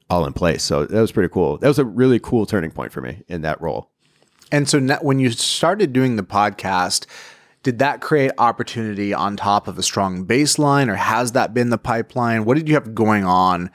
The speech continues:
Speaker 2: in term, on the marketing side prior to ki-, ki-, kicking off the podcast?
Speaker 1: You know, so we had a lot of, uh, I, I think we've always had, because of our relationships and referrals and, and just good,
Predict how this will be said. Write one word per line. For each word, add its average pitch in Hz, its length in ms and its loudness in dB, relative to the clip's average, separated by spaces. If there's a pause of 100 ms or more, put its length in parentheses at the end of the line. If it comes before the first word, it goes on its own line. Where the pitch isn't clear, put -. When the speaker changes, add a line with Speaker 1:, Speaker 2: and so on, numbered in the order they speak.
(260)
Speaker 2:
in 104 100 -2
term, 107 200 -2
on 110 120 0
the 101 80 -2
marketing 98 400 -2
side 82 340 0
prior 92 360 0
to - 80 -14
ki-, - 240 -12
ki-, - 100 -10 (140)
kicking 107 280 -6
off 80 260 -6
the - 60 -14
podcast? - 640 -6 (580)
Speaker 1:
You 180 100 2
know, 170 80 6
so 165 160 2
we 175 140 6
had 220 160 4
a 196 40 4
lot 131 220 4
of, 107 220 0
uh, 98 360 4 (720)
I, 127 60 2 (120)
I 131 40 2
think 131 180 2
we've 117 140 4
always 113 240 4
had, 101 420 2 (220)
because 139 320 2
of 110 140 2
our 98 240 4
relationships 104 640 2
and 87 120 -2
referrals 92 640 0
and, 80 220 -4
and 87 180 -4
just 107 280 -2
good, 95 420 0